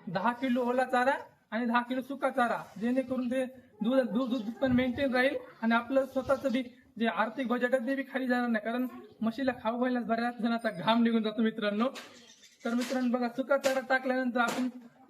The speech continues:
गॅप देतो, आपण नाही ना चार घंट्याचा चा-, गॅप द्यायचा त्यांना, त्यामध्ये एकदा पाणी पाजायचं आणि त्यानंतर आपण म्हशींना ओला चारा टाकायचा. म्हणजे सांजच्या पारचं दूध काढून झाल्यानंतर बी टाकलं तरी जमते मित्रांनो.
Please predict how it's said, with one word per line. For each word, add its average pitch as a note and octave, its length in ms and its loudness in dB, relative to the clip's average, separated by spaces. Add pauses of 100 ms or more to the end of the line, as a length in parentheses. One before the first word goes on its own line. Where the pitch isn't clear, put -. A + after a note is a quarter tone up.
(180)
गॅप A#3 200 2
देतो, B3 180 0
आपण B3 440 2
नाही A3 200 -2
ना B3 120 0
चार C4 240 2
घंट्याचा B3 300 -2
चा-, A3+ 280 -6
गॅप A3 180 0
द्यायचा A3+ 220 -2
त्यांना, G#3+ 300 -4 (360)
त्यामध्ये A#3 300 0
एकदा A#3 140 0
पाणी A#3 260 0
पाजायचं A3+ 440 0
आणि A#3+ 220 0
त्यानंतर A#3+ 460 -2
आपण A#3 260 2 (420)
म्हशींना A#3+ 420 0 (280)
ओला C4 200 4
चारा B3+ 220 2
टाकायचा. G#3+ 440 -2
म्हणजे D3+ 260 -10
सांजच्या A#3 340 -2
पारचं A3+ 220 -4
दूध A3+ 160 -4
काढून A3+ 240 2
झाल्यानंतर A3 420 -4
बी A#3 80 -2
टाकलं A3 280 -4
तरी A3 100 -4
जमते A3+ 280 -2
मित्रांनो. G3+ 400 -4